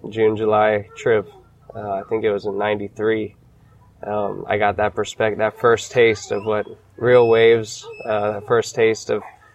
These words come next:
kind of, uh, Central America and, uh, a new world outside the United States that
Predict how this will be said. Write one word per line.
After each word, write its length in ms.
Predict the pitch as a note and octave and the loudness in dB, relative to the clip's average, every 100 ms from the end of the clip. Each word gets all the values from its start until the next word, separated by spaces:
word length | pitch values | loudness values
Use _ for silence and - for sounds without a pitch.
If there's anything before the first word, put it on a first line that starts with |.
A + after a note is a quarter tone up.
| _ _ _ | _ _ _
kind 180 | - A2 | 0 2
of, 220 | G#2+ G2 | 0 0
uh, 280 | G#2+ G#2+ G2+ | 0 0 0
Central 420 | G2+ B2+ A#2 B2 A2+ | 0 0 2 0 0
America 640 | A2+ A#2 G#2+ A2+ A2 A2 | 2 2 2 4 4 2
and, 160 | G#2 | 0
uh, 180 | G#2 G#2 G#2 | -4 -4 -4
a 80 | G#2+ | -2
new 200 | A#2 A2+ | 0 2
world 300 | A2+ A2 G#2+ | 2 2 2
outside 360 | G#2+ - G#2+ | -2 -2 -2
the 80 | G#2 | -2
United 300 | G#2 G#2+ G#2 | -2 0 -2
States 440 | - A2 G#2+ - | -2 -2 -2 -2
that 180 | G#2+ G#2 | -6 -6